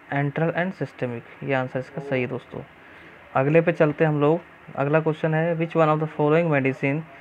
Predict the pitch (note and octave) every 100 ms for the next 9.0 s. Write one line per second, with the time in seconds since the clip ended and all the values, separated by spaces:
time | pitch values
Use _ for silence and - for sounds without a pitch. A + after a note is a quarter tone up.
0 | - - - C#3 C#3+ C#3+ D3+ D3+ D3+ -
1 | - - - - - - - - C#3 D#3
2 | E3+ E3 E3+ - - - - - D3 C#3
3 | C#3 D#3+ - - - - - - - -
4 | - - - - - - - - - -
5 | - - - - - F5+ F5+ F5 E5 A#4
6 | F5+ F5+ - F4 F4+ - - - - -
7 | - - - - - - - - - -
8 | - D3+ D#3 F3 E3 D3 D3 E3 -